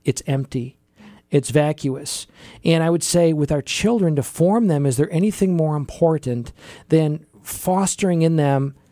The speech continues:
the heart for the kingdom, a, a, a character and quality and virtue for the kingdom? And can anybody do it better than a parent? Absolutely not. So Keith put it to me this way. He said,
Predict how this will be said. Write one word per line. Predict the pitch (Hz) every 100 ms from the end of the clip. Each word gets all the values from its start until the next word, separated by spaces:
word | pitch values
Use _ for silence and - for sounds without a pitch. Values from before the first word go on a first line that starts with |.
| _ _
the | -
heart | - 165 -
for | 147
the | 131
kingdom, | - 147 131 123 117 139 _
a, | 156 139 -
a, | 143 135 - - - -
a | 165
character | - 180 196 185 165 147
and | 135
quality | - 165 170 160
and | 135
virtue | 123 156 156 143 131 -
for | - 156
the | 147
kingdom? | 139 - 160 139
And | 143
can | - 170
anybody | 220 262 226 214
do | 170 190
it | 170 123
better | 165 175 123 127
than | 143
a | 139
parent? | - 175 131 - -
Absolutely | 156 160 - 147 143 147
not. | 160 160 - - - -
So | - 156 - _ -
Keith | 214 233 - -
put | 170
it | 160
to | -
me | 151
this | 139 143 -
way. | 127 123
He | 123
said, | - 139 127